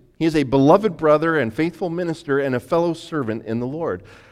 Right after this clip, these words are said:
I have sent him to you for this very purpose, that you may know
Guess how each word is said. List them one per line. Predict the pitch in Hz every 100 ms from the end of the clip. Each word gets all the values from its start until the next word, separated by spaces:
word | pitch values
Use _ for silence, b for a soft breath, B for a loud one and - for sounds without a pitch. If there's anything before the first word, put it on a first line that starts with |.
| B -
I | 147 240
have | 151
sent | - - 196
him | 135 123 117
to | 117 120
you | 107 131
for | 123
this | 139 214 110
very | 117 139 160
purpose, | - 151 98 92
that | - 117
you | 104 135 190
may | 196 202 196
know | 135 110 104 120